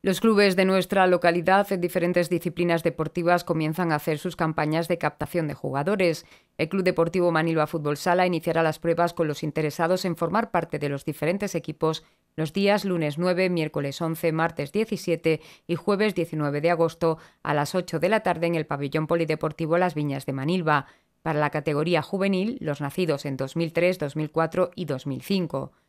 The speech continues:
Los jugadores del senior nacidos desde dos mil dos harán lo propio los mismos días,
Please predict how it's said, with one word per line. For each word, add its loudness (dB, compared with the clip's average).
Los -4
jugadores 4
del -2
senior 2
nacidos -2
desde -4
dos -4
mil 0
dos 2
harán 2
lo 0
propio 0
los 0
mismos -4
días, 0